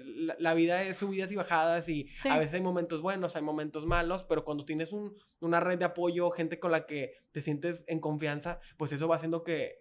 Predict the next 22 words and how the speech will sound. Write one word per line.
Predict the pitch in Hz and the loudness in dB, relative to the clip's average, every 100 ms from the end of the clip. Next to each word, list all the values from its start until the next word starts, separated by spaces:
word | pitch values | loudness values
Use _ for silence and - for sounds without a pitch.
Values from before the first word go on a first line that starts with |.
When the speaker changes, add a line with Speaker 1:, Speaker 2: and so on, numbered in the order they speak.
| - | -4
Speaker 1:
el | 156 139 | -2 0
camino | 143 156 156 165 | 0 0 0 -2
sea | 160 160 | 0 0
como | 160 170 156 147 - - | 0 0 2 -2 -10 -6
más | 160 143 143 | 0 0 2
agradable | 175 165 147 147 151 151 160 165 - - | 2 4 6 6 6 4 2 0 -6 -10
y | 143 139 | -8 -2
con | 156 147 | 0 2
más | 147 175 | 2 2
amor, | 185 175 165 180 208 - - | 2 4 4 2 0 -10 -4
eh, | 139 139 131 - | -2 0 0 0
y | 165 | 0
que | 170 | 2
los | 156 147 | 2 2
retos | 147 147 175 | 0 -2 -2
vayan | 185 170 | 2 2
siendo | 170 160 156 | 2 0 2
menos, | 175 156 127 | 0 0 -2
¿no? | 127 131 | -2 -2
Entonces, | 139 147 143 254 247 | -2 -4 0 0 0
Speaker 2:
Sí. | 220 - - | -4 -14 -6
Speaker 1:
eh, | 160 156 135 - | 0 0 -2 -10